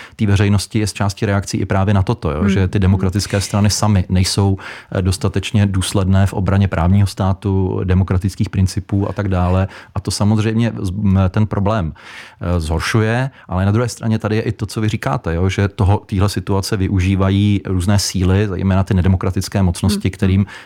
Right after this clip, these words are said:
Speaker 2: Hmm.
Speaker 1: my z nějakých mně neznámých důvodů dovolujeme, aby nám tady zasahovali a ovlivňovali naše veřejné mínění i výsledky voleb, jo. A ty samozřejmě už se taky za ta léta dobře naučili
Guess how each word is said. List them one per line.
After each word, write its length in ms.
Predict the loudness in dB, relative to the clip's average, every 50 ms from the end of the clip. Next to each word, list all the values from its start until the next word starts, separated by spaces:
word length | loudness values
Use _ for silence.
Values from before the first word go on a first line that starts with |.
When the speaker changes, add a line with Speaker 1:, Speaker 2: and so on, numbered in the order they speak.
| -6
Speaker 2:
Hmm. 100 | -2 0
Speaker 1:
my 80 | 2 2
z 80 | 2
nějakých 500 | 4 2 2 2 0 -2 -4 -4 -4 -6 -2 0
mně 160 | 2 4 4
neznámých 420 | 4 4 4 2 4 4 2 2 2
důvodů 260 | 0 0 0 0 2
dovolujeme, 560 | 0 0 0 2 2 2 2 2 2 2 2
aby 140 | 2 0 0
nám 140 | 2 2 2
tady 160 | 2 0 0
zasahovali 640 | 0 -2 -2 -2 0 0 2 2 2 2 2 0 0 -2 -6 -8 -6
a 140 | -4 -2
ovlivňovali 600 | 0 2 2 4 4 4 4 4 2 2 2 0 0
naše 240 | 0 0 0 0 0
veřejné 400 | 0 2 2 4 4 4 4 4
mínění 480 | 4 4 4 4 4 4 4 4 2 0
i 40 |
výsledky 420 | -2 -2 -2 -2 -2 -2 -2 -2 -2
voleb, 340 | 0 0 -2 -2 -2 -4 -6 -6
jo. 220 | -6 -6 -4 -4 -2
A 140 | -2 -2 -2 -4 -6 -20 -14 -8
ty 80 | -6 -4
samozřejmě 640 | -2 0 2 2 2 2 0 0 2 2 0 0 -2 -6 -18 -18 -14
už 120 | -10 -8
se 80 | -6 -6
taky 240 | -6 -4 -4 -2 -2
za 100 | -2 -4
ta 140 | -4 -2
léta 240 | -2 -2 -2 -2 -2 -2
dobře 260 | -2 0 0 2 0
naučili 560 | 0 0 -2 -4 -4 -2 0 2 2 0 0